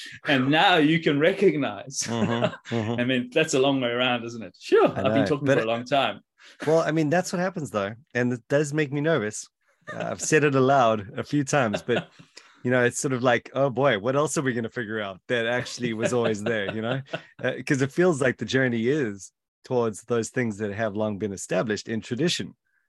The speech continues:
Speaker 1: Yeah.
Speaker 2: Now, uh, you know, uh,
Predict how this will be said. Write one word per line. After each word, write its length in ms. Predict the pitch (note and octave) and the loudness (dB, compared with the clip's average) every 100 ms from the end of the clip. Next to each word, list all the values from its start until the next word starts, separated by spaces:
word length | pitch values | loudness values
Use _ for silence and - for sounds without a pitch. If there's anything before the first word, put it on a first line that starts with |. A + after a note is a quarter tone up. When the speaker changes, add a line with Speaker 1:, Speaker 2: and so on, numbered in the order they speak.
| _ _ _ | _ _ _
Speaker 1:
Yeah. 140 | G2+ - _ _ - - _ | -20 -20 _ _ -20 -20 _
Speaker 2:
Now, 240 | A#2+ A2+ A2 | 2 2 2
uh, 480 | B2 A2 G#2+ G#2+ - _ | -2 0 0 -2 -6 _
you 120 | A2+ | -8
know, 280 | G#2+ G#2 G#2 A2 _ _ | -6 -6 -8 -12 _ _
uh, 320 | A#2+ A2 G#2+ | -4 -2 -2